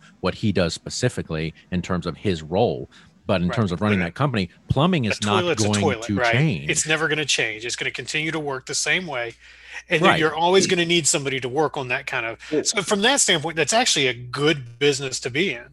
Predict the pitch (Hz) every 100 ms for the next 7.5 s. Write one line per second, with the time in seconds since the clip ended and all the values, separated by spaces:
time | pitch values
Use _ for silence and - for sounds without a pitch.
0 | _ 147 139 139 135 - 127 165 175 170
1 | 135 123 120 156 107 92 87 98 90 90
2 | - - - 92 98 95 95 87 87 -
3 | 92 73 - _ _ _ _ _ - 110
4 | 101 - 104 110 131 143 127 113 98 113
5 | 104 92 113 113 101 - 85 139 151 92
6 | 90 - _ - _ - - 123 - 135
7 | 107 104 139 113 -